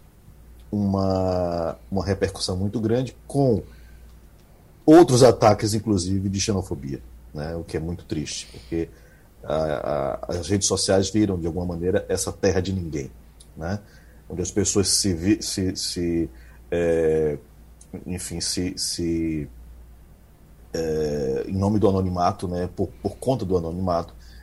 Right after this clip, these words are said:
elas acabam fazendo uma série de agressões, de provocando agressões e,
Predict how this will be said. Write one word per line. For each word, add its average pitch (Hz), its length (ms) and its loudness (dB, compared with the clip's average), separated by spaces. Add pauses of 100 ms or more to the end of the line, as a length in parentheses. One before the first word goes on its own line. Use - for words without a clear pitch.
elas 95 200 2
acabam 90 320 0
fazendo 87 460 -2
uma 87 160 -4
série 90 380 0
de 82 200 -4
agressões, 82 680 -4
de 78 80 -12
provocando 78 460 -8
agressões 80 640 -6
e, 82 120 -4